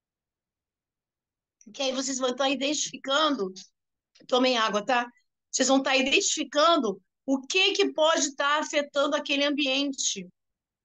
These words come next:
Essa é a primeira mesa que eu vejo que tem esse gráfico aqui, esse biômetro. Então, você vai saber se é uma presença de um obsessor, se são memórias que ficaram na parede,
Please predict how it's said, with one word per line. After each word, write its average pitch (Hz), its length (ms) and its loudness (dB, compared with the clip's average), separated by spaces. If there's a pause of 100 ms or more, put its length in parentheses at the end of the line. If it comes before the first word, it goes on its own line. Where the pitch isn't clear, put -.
(120)
Essa 277 440 -2
é 277 80 2
a 302 80 0
primeira 269 480 0
mesa 277 420 0
que - 80 -4
eu 269 140 0
vejo 226 520 -4 (440)
que 285 200 -4
tem 320 340 0
esse 311 260 -2
gráfico 233 520 -2
aqui, 185 380 -8 (580)
esse - 300 0
biômetro. 208 500 0 (520)
Então, 233 120 -2
você 269 220 2
vai 302 140 2
saber 277 480 2
se - 180 -2
é 262 60 4
uma 269 180 4
presença 277 720 0 (460)
de 254 160 -2
um 262 60 4
obsessor, 262 800 0 (260)
se - 180 -4
são 311 180 0
memórias 302 680 2
que 277 140 -8
ficaram 269 440 2
na 262 160 2
parede, 233 600 0